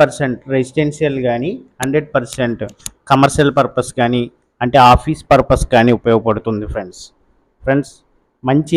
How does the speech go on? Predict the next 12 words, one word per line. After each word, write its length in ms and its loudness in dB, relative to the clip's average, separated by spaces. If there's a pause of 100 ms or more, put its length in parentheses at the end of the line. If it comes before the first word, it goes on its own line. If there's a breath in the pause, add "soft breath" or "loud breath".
(120)
ఏరియా, 260 4 (680)
కర్ణం 360 2
గారి 200 6
సెంటర్లోనే 580 4 (100)
ఉంది. 200 2 (560)
కర్ణం 340 2
గారి 220 4
సెంటర్లోనే 560 4 (160)
కరెక్ట్గా 500 2 (960)
ఈ 40 0 (100)
అపార్ట్మెంట్ 540 2
అయితే 160 0